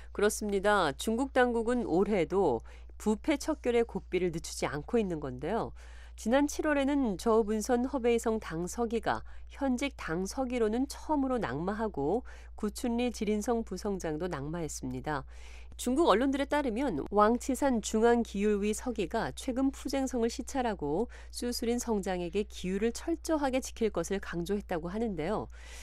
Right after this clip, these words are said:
이후 왕 서기의 시찰에 수 성장이 동행하지 않은 것이 포착이 됐고 이 왕 서기가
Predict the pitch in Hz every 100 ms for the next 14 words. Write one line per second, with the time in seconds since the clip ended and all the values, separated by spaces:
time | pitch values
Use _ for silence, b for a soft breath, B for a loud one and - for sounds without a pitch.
0 | B - 208 233 262 180 175 233 302 240
1 | 240 247 254 - 190 220 156 - b b
2 | - 269 269 269 220 208 220 226 175 185
3 | 175 - - 170 214 202 170 - 226 -
4 | 190 175 - - - 214 120 B B B
5 | 190 170 190 226 196 175 196